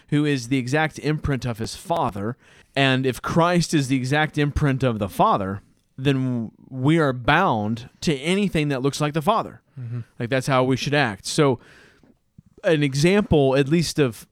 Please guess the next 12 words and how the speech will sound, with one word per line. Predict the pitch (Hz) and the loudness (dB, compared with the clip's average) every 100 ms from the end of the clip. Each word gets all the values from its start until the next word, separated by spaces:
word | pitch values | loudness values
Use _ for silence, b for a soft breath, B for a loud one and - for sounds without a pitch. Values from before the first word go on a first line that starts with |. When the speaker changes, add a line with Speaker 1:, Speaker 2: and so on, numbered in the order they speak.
| - | -4
Speaker 1:
uh, | 135 117 113 85 | -2 -2 -6 -4
not, | 139 170 151 | -2 0 0
not | 165 175 | 0 0
an | |
example | 139 135 135 127 120 - | -2 -2 -2 -2 -4 -2
of | 131 139 135 131 107 131 - | 0 2 2 0 -6 -14 -14
the | 127 120 | -4 0
law | 113 135 143 131 | 2 4 4 4
in | 120 | 2
that | 131 | -2
sense, | 113 139 107 | -4 -4 -6
but | 127 123 113 | -2 0 0